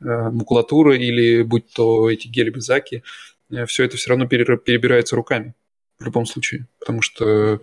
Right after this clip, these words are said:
это все контролируется, э, на входе туда вот, на этот мусороперерабатывающий комбинат.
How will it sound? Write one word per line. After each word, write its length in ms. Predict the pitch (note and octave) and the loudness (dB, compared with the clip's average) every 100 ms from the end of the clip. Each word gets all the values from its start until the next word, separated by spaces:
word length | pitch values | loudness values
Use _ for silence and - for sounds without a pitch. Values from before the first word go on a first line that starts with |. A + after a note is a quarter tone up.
| - - | -8 -4
это 200 | B2 A#2+ | -2 0
все 140 | C#3 | 0
контролируется, 800 | C3 A2 A#2+ D3+ E3 C#3+ - - | -2 0 2 2 2 0 -2 2
э, 680 | B2 A#2+ A#2+ A#2+ A#2 A#2 A2+ | 4 6 6 6 6 4 2
на 320 | A#2 A#2 A#2 | 2 2 2
входе 420 | A#2+ - B2+ A#2+ | 0 0 2 2
туда 260 | A2+ - A2+ | -2 -2 -2
вот, 180 | G#2 G#2 | -2 -6
на 460 | A2 G#2+ G#2+ G#2+ A2 _ _ _ _ | -8 -4 -4 -6 -10 _ _ _ _
этот 160 | - B2 | -10 -4
мусороперерабатывающий 920 | A2+ - A#2+ A#2 A#2 A2 A2+ - - | -4 0 2 2 2 2 0 -6 -8
комбинат. 460 | A#2 A#2+ D3 E3 | -4 0 0 -2